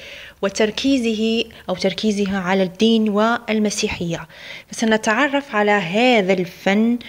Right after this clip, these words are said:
أو بما يسمى بالفن الكنائسي، حيث نشأ في شمال فرنسا ثم انتشر إلى إنجلترا وإيطاليا وإسبانيا وبعض الأماكن الأخرى،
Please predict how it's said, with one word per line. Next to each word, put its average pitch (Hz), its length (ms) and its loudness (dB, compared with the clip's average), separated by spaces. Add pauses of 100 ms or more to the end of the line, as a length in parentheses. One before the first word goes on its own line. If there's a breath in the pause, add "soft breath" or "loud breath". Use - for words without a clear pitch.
(260 loud breath)
أو 196 80 0
بما 185 240 -2
يسمى 233 680 4 (400)
بالفن 247 420 2
الكنائسي، 247 880 4
حيث 311 260 2
نشأ 240 400 2
في 202 140 -4
شمال 214 500 2
فرنسا 202 680 0
ثم 180 240 -6
انتشر 202 460 -2
إلى 180 400 -2
إنجلترا 190 640 2
وإيطاليا 214 680 2
وإسبانيا 277 760 0 (340 loud breath)
وبعض 214 380 2
الأماكن 214 600 0
الأخرى، 202 440 -2